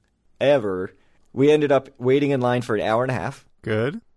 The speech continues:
Speaker 1: We debated so many times about just getting out of the line.
Speaker 2: Mm-hmm.
Speaker 1: And my feeling was there was no scenario where we could be like, "We're not going to the water park this trip."
Speaker 2: Right.
Speaker 1: And I had bought a Groupon that expires in January.
Speaker 2: Mm-hmm.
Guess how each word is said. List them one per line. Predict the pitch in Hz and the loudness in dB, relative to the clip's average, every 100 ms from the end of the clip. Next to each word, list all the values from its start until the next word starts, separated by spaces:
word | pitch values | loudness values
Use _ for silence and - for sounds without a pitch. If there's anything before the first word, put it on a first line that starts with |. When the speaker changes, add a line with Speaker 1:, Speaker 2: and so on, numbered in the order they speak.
| _ | _
Speaker 1:
We | - 135 147 151 143 | -6 -2 0 0 0
debated | 139 135 170 165 131 | -2 0 2 0 -2
so | - 208 202 | -2 2 2
many | 190 185 | 2 -2
times | 165 143 139 123 117 | -2 -2 -2 -2 -2
about | 120 98 | -2 -2
just | 110 | -4
getting | 123 113 113 | -2 -2 -2
out | 107 | -2
of | 101 | -4
the | 98 | -4
line. | 92 69 - _ _ - | -8 -10 -16 _ _ -10
Speaker 2:
Mm-hmm. | 120 131 127 _ _ | -8 -8 -12 _ _
Speaker 1:
And | 143 143 | -2 0
my | 139 135 | 0 -2
feeling | - 185 220 196 143 | -4 -4 -2 0 0
was | 113 104 104 107 113 - | 0 2 0 -2 -6 -10
there | 131 139 | -2 0
was | 139 | 0
no | 135 180 185 170 | 2 2 2 0
scenario | 131 143 131 131 | -2 -2 0 0
where | 110 107 | 0 -2
we | 110 | -4
could | 110 | -8
be | 110 | -6
like, | 107 104 | -4 -2
"We're | 120 | -2
not | 127 120 | 0 0
going | 123 107 | -2 -4
to | - | -6
the | 101 | -4
water | 95 85 | -4 -6
park | - 76 | -10 -14
this | - | -18
trip." | - - | -14 -4
Speaker 2:
Right. | 143 - 180 - - | -4 -4 -14 -16 -4
Speaker 1:
And | 156 | 0
I | 139 | 2
had | 135 | 2
bought | 135 165 | 2 0
a | 170 | 0
Groupon | 139 139 123 | -2 0 0
that | 117 | -2
expires | 110 110 104 107 | -4 -2 -2 -4
in | |
January. | 104 78 69 92 - - | -8 -10 -10 -12 -14 -14
Speaker 2:
Mm-hmm. | 135 165 | -10 -10